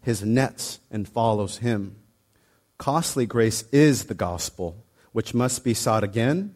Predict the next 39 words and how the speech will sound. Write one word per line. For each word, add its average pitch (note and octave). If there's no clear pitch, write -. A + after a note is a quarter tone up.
and A2+
again, F#2+
the A2
gift C3+
which B2
must A#2+
be A2+
asked A#2+
for, D#3
the B2+
door D3
at B2
which B2
a A2
man A#2
must G#2
knock. G#2
Such -
grace A#2
is G2+
costly G2+
because G#2
it G#2+
calls C#3
us F2
to F#2
follow. F#2
And A2+
it A2+
is G#2
grace B2
because G#2+
it G#2
calls D3
us G#2
to A2
follow G#2
Jesus F#2+
Christ. -